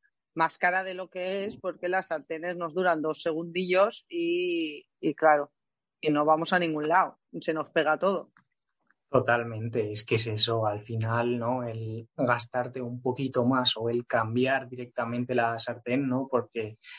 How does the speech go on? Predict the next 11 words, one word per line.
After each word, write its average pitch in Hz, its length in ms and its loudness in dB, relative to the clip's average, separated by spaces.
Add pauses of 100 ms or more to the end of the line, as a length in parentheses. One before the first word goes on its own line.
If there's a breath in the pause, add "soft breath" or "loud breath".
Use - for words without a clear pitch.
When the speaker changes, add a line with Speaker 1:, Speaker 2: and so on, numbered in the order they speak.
(240 loud breath)
Speaker 2:
eh, 110 420 4
al 113 140 2
final, 113 420 -4
como 113 320 -2
todo, 117 320 0
tiene 147 160 0
una 123 220 -4
durabilidad, 110 720 -2
¿no? 117 160 -8
De 139 180 -2
que 104 320 -12